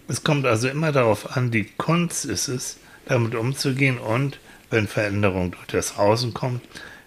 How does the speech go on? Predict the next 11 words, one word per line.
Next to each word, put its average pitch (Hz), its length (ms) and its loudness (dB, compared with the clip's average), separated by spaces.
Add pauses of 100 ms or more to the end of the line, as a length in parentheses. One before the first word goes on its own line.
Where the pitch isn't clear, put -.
(100)
wieder 117 260 2
in 98 100 -2
die 95 140 4
Selbstwirksamkeit 104 1080 -2
zu - 120 -8
kommen. 85 280 -8
Also 90 400 -2 (480)
Krönchen 185 460 2
richten 123 400 -2
und 90 180 -4
weitermachen, 95 800 0